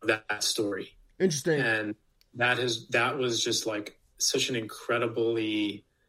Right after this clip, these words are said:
Speaker 1: beautiful part of the process for me. And it, it really made me feel like I was working with my dad, because I, as I read a story, like, you know, s-, there's such great detail that I,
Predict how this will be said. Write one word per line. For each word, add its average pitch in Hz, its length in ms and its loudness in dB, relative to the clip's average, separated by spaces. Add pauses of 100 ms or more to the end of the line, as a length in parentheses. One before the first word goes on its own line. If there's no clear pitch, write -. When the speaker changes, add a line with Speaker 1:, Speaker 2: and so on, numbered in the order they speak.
(460)
Speaker 1:
beautiful 113 540 2
part 107 260 0
of 101 60 0
the 101 60 -2
process 101 520 -2
for - 180 -6
me. 92 420 -12
And 117 200 -2
it, 131 280 -2
it 131 180 2
really 135 600 2
made 117 260 2
me 123 120 -2
feel 120 340 0
like 117 320 -2
I 113 60 -2
was 107 160 -4
working 120 720 -4 (720)
with 117 340 2
my 107 160 2
dad, 101 440 -2 (180)
because 113 500 0 (520)
I, 135 240 2 (180)
as 143 180 4
I 165 80 6
read 147 240 4
a 131 60 4
story, 110 640 2 (420)
like, 110 260 -4 (680)
you 147 120 -4
know, 113 140 -2
s-, - 160 -6 (480)
there's 156 260 4
such 175 200 2
great 143 260 4
detail 107 520 0
that 110 140 0
I, 120 200 0